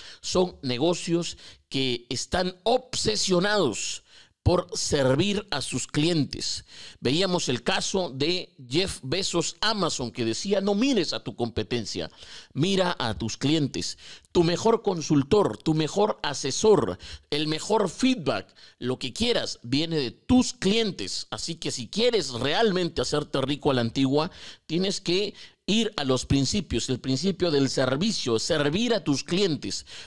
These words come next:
Los negocios sólidos, los negocios que resisten a la crisis,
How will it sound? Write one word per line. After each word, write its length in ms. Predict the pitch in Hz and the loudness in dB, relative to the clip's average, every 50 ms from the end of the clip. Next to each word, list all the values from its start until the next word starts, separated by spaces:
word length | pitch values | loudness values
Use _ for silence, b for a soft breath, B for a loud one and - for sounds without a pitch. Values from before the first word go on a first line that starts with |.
| B | B
Los 180 | - 127 123 120 | -2 -2 -2 0
negocios 480 | 127 127 135 185 226 - - 175 151 - | 0 2 2 2 2 2 0 0 0 0
sólidos, 600 | - - 254 277 208 156 113 104 98 - - - B B B B B B | 2 2 2 4 4 2 0 0 -2 -4 -6 -10 B B B B B B
los 180 | - 120 117 127 | -4 -2 0 0
negocios 420 | 135 139 185 208 - - 190 - | 0 0 0 0 0 -2 -4 -4
que 140 | - - 156 | -2 -2 -2
resisten 760 | 123 127 135 - - - 262 277 - - - - 185 165 160 - | 0 0 -2 -2 -2 0 0 -2 -2 0 0 0 0 0 0 0
a 80 | 131 | -2
la 200 | 123 123 120 - | 0 0 -2 -4
crisis, 580 | - - 269 269 - - 104 73 - - - B | -2 -2 -2 -2 -2 -4 -6 -8 -8 -8 -8 B